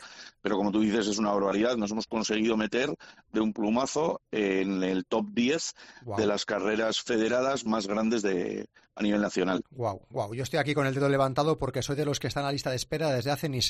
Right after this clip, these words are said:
Speaker 2: ni sé cuánto tiempo. Es una, <laughs> una barbaridad. Eh, ¿qué es lo más difícil ese día? Eh, ¿controlar los nervios, controlar la gente o, o controlar qué?
Speaker 1: A ver, lo más importante de ese día, eh,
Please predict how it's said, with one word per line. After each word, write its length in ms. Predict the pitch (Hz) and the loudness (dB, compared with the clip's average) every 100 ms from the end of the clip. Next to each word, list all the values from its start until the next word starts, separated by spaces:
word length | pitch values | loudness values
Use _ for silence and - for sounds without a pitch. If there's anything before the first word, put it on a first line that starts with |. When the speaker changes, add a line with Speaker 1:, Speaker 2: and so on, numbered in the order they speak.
| - | -2
Speaker 2:
ni 200 | 127 113 | -4 0
sé 200 | - 135 | 0 -2
cuánto 300 | 117 107 110 | -4 -4 -8
tiempo. 300 | 98 92 101 - - - | -8 -10 -14 -14 -18 -10
Es 240 | 139 - 151 | 0 2 2
una, 340 | 151 147 190 | 2 2 2
<laughs> 40 | |
una 200 | 180 170 | 0 2
barbaridad. 680 | 151 156 123 147 131 139 170 - - - | 6 6 6 2 4 2 0 -2 -16 -10
Eh, 240 | - 170 165 | 4 4 6
¿qué 120 | 214 | 2
es 100 | 233 | 4
lo 140 | 240 | 2
más 180 | 233 220 | 2 0
difícil 400 | 214 233 226 208 | -2 -2 -2 -2
ese 220 | 190 190 | 0 0
día? 280 | 143 123 101 - | 0 -2 -4 -4
Eh, 220 | 143 143 | -2 0
¿controlar 400 | 160 147 180 220 | -2 2 2 2
los 140 | 208 | 2
nervios, 420 | 208 226 240 240 - | 2 0 2 2 2
controlar 360 | 196 180 202 | -2 2 2
la 120 | 214 | 2
gente 400 | 185 226 226 240 | 2 0 4 4
o, 60 | 240 | 4
o 420 | 196 185 185 175 | 4 4 6 4
controlar 440 | 160 175 175 190 208 | 4 2 2 2 0
qué? 300 | - 143 - _ _ _ _ _ _ _ _ - - - - | -2 -4 -4 _ _ _ _ _ _ _ _ -20 -20 -18 -4
Speaker 1:
A 100 | 110 | 0
ver, 120 | 113 | 2
lo 260 | 110 107 | 2 2
más 360 | 110 120 139 - | 2 2 0 0
importante 640 | 147 131 139 151 147 151 | -2 -2 -2 -2 0 0
de 80 | 147 | 0
ese 180 | 135 147 | 2 0
día, 460 | 165 175 185 185 - | 2 0 0 0 -2
eh, 480 | 123 117 110 107 | -2 0 2 0